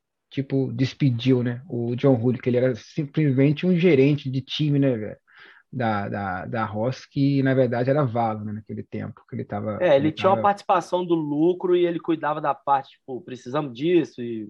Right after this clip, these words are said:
Speaker 2: no produto
Speaker 1: Uhum.
Speaker 2: em si, mas, é, ele não via cem por cento dos lucros, das vendas, e tinha complicação de, às vezes, ele queria mudar o inventário, que é,
Speaker 1: É.
Speaker 2: né, fazer novos, novas cores, novos bu-, e não tava
Speaker 1: Ele não
Speaker 2: rolando,
Speaker 1: tinha.
Speaker 2: tava uma relação meio estranha com a, com a Hostess,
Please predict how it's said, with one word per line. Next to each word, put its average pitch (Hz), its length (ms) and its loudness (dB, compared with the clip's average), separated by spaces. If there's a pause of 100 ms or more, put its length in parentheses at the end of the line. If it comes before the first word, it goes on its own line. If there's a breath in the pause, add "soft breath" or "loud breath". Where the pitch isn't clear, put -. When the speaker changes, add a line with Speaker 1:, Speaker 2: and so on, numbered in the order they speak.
(120)
Speaker 2:
no 113 100 -4
produto 123 440 0
Speaker 1:
Uhum. 120 60 -6
Speaker 2:
em - 20 -8
si, 147 260 -6
mas, 196 320 0 (640 soft breath)
é, 113 540 -2 (240)
ele 131 180 -4
não 165 200 2
via 165 400 4
cem 180 220 -2
por 180 180 -2
cento 151 220 -4
dos 170 180 2
lucros, 151 560 2
das 127 320 0
vendas, 143 580 -4
e 117 80 -12
tinha 131 180 -12
complicação 127 720 -2
de, 117 100 -6
às 120 180 -4
vezes, 120 180 -2
ele 120 120 -6
queria - 220 -6
mudar 117 280 0
o 120 60 -2
inventário, 143 720 0
que - 100 -10
é, 117 40 -2
Speaker 1:
É. 113 380 0 (560)
Speaker 2:
né, 151 120 -2
fazer 120 260 -4
novos, 120 420 -4
novas 120 340 -2
cores, 165 280 2
novos 127 220 -2
bu-, 135 140 -8
e - 40 -6
não 170 100 -4
tava 170 180 2
Speaker 1:
Ele - 80 4
não - 80 6
Speaker 2:
rolando, 156 220 2
Speaker 1:
tinha. 127 60 0
Speaker 2:
tava 117 140 0
uma 110 80 0
relação 139 400 0
meio 147 160 -6
estranha 143 440 -2
com 120 120 -6
a, 117 160 -2
com - 180 -8
a 117 60 0
Hostess, 127 640 -6